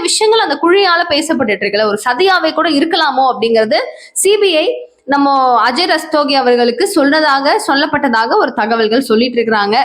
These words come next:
அடுத்த கட்டமா இது கூட போஸ்ட்மார்டம் அப்படிங்கிறது முதலமைச்சர் ஸ்டாலின் அவர்கள் வராரு அப்படிங்கிறதுனால ராத்திரியோட ராத்திரியா நாற்பத்தி ஒரு பாடிக்கும் எப்படி பண்ண முடியும் அப்படிங்கிற ஒரு கேள்வியோட, அவ்வளவு இது வச்சிருந்தீங்களா,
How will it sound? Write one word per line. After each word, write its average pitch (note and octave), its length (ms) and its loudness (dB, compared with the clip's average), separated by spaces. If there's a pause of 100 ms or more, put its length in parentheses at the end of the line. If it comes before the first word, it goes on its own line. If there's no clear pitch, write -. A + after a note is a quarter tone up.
(340)
அடுத்த A4 260 0
கட்டமா E4 340 0 (320)
இது C#4+ 100 0 (100)
கூட E4 120 2 (400)
போஸ்ட்மார்டம் F4 680 0
அப்படிங்கிறது B3+ 460 0 (160)
முதலமைச்சர் C#4+ 460 0
ஸ்டாலின் D#4+ 380 0
அவர்கள் C4+ 360 2
வராரு C#4 380 2 (100)
அப்படிங்கிறதுனால A3+ 540 0 (160)
ராத்திரியோட F#4+ 460 2
ராத்திரியா C4 400 -2
நாற்பத்தி B3+ 360 0
ஒரு A#3+ 160 2
பாடிக்கும் B3+ 440 0
எப்படி C4 280 -4
பண்ண A3+ 240 0
முடியும் A#3 300 0
அப்படிங்கிற G3+ 340 0
ஒரு G3 100 -4 (120)
கேள்வியோட, C4 480 0 (500)
அவ்வளவு D4+ 340 0 (380)
இது D4 160 0
வச்சிருந்தீங்களா, B3 560 0